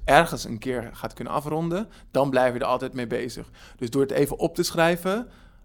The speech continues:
kan het ook al helpen, kan je ook al meer ontspannen, kan je het eigenlijk ook loslaten. En dat je dan, eh,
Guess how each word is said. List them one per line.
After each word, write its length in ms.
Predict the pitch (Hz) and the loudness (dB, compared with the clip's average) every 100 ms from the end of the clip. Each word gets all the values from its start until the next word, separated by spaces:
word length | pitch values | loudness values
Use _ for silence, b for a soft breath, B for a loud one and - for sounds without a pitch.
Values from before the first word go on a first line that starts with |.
| - | -10
kan 160 | - 135 | -4 -2
het 100 | 123 | 2
ook 220 | 139 160 | 2 4
al 100 | 147 | 4
helpen, 260 | 123 120 110 | 4 2 2
kan 80 | 117 | 0
je 60 | |
ook 160 | - 147 | 0 0
al 100 | 139 | -2
meer 320 | 127 123 - - - | -2 -4 -6 -10 -16
ontspannen, 440 | - 120 - 120 113 | -12 -10 -6 -6 -4
kan 100 | 123 | -4
je 60 | 123 | -4
het 80 | |
eigenlijk 280 | 113 131 139 113 | -6 -8 -8 -10
ook 80 | 117 - | -16 -8
loslaten. 600 | 127 120 123 104 107 120 - b b b - | -6 -4 0 0 -2 -10 -14 b b b -14
En 180 | 113 113 | -8 -4
dat 160 | 110 | -4
je 120 | 123 | -4
dan, 280 | 120 117 113 | -4 -4 -4
eh, 280 | 113 110 113 | -4 -6 -8